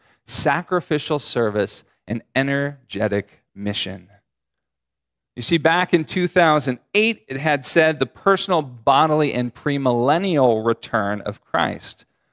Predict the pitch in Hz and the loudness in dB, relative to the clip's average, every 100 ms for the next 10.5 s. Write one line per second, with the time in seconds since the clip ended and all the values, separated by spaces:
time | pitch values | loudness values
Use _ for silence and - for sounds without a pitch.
0 | _ - 156 143 190 202 185 - - 220 | _ -6 -4 0 2 2 2 2 2 2
1 | 247 240 226 202 196 170 165 - 160 123 | 2 4 6 6 4 2 -2 -2 -2 0
2 | 98 98 - - _ _ _ _ _ 131 | -4 -10 -14 -16 _ _ _ _ _ 0
3 | 151 160 156 151 135 113 _ _ _ - | 2 2 2 0 0 -6 _ _ _ -6
4 | 202 220 214 196 190 185 180 - 117 135 | -2 2 4 4 4 2 2 -2 -4 2
5 | 185 190 147 120 139 - - - 120 127 | 6 6 6 4 2 0 -4 -4 -2 2
6 | 131 123 - - 202 208 214 151 131 139 | 2 2 -2 2 6 6 4 0 0 0
7 | 135 - 131 127 135 131 - 156 190 92 | 2 0 -4 -2 -2 -4 -2 0 0 -2
8 | _ _ 139 139 127 208 220 190 180 147 | _ _ 2 2 2 2 2 0 0 2
9 | 151 165 156 131 143 135 120 156 180 175 | 4 4 2 2 0 0 2 4 4 4
10 | 139 113 113 123 | 2 2 2 -2